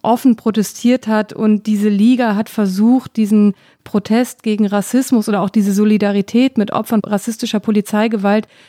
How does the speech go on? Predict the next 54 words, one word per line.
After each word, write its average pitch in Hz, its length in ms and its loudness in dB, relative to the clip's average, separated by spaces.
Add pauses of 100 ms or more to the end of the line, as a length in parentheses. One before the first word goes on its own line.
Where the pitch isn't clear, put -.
(100)
systematisch 226 840 -2
zu - 160 -10
unterbinden. 214 680 2
Und 196 200 -2
das, 208 180 -4
finde 220 280 2
ich, 202 240 -4
hat 214 240 -6
auch, 214 320 -4 (180)
das - 220 -6
hat 220 240 -6
ihnen 226 240 2
keine 226 320 2
Sympathiepunkte 240 840 -2
eingebracht, 196 440 -4
um 220 80 -4
es - 80 -8
jetzt - 160 -10
mal 196 80 0
vorsichtig 226 500 -4
zu 202 80 -10
formulieren. 196 580 0 (420)
Und 240 300 2
Colin 226 220 0
Kaepernick 247 500 0
hat 226 240 -4
ja 220 100 -2
keinen 220 260 0
Vertrag 247 440 -4
mehr. 196 160 -2
Also 196 160 -2
er 202 100 -4
hat 226 200 -4
kein 233 220 0
Team 269 220 2
mehr, 208 140 0
für 196 100 -4
das 196 160 -6
er 202 80 -2
spielt. 196 320 -2 (240)
Es - 140 -10
wird 214 140 0
ihm 214 80 0
nicht 196 120 0
schlecht 233 240 -2
gehen. 226 140 -2
Er 190 60 -2
hat 190 100 -4
einen 190 160 2
sehr 202 100 0
lukrativen 202 500 -2
Vertrag 196 360 -6
mit 208 120 -10
Nike. 233 480 0